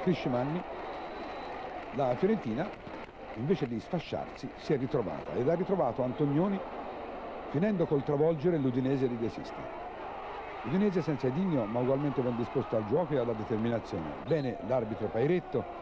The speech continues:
che ha spento ogni accenno alla cattiveria. La Fiorentina ha avuto il grande merito di non lasciarsi dunque abbattere e coinvolgere dalle polemiche e dalle contestazioni latenti. Sotto la spinta rigorosa di Passarella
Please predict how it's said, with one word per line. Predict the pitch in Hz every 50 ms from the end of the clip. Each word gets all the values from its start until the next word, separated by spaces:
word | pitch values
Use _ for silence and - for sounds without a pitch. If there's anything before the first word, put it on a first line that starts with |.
| - -
che | -
ha | 156 143
spento | - - 180 185 147 - 156
ogni | 147 143 135 135
accenno | 127 - - 190 185 160 139
alla | 131 120 113 107 104 98
cattiveria. | - - - - 110 98 87 76 67 64 - - - - - - - - - - - - - -
La | 139 147 147
Fiorentina | - - 165 190 190 - 226 214 175 - -
ha | 117
avuto | 131 156 190 - 147
il | 127 120 113
grande | 104 139 190 208 185 196
merito | 170 143 147 160 160 135 147
di | 135 135
non | 131 131 127
lasciarsi | 127 123 107 - - 131 120 - - - 110 95 -
dunque | 98 135 143 110 92 - 98 98
abbattere | 120 135 127 131 151 151 - - - 113 110
e | 110
coinvolgere | 107 - 165 170 139 113 123 127 123 110 113 123 110
dalle | 107 110 107 107
polemiche | - 151 131 117 110 110 117 107 113
e |
dalle | 95 101 104 101 98
contestazioni | - 101 90 104 95 - 104 - - 104 98 98
latenti. | 98 104 107 165 151 107 78 - - 71
Sotto | - 92 - 101
la | 104 101
spinta | - - 135 117 - 120 104 - - - - - - - - -
rigorosa | 113 120 135 160 180 156 135 143 139
di | 131 135 - -
Passarella | - 170 170 - - 185 202 185 131 95 76 -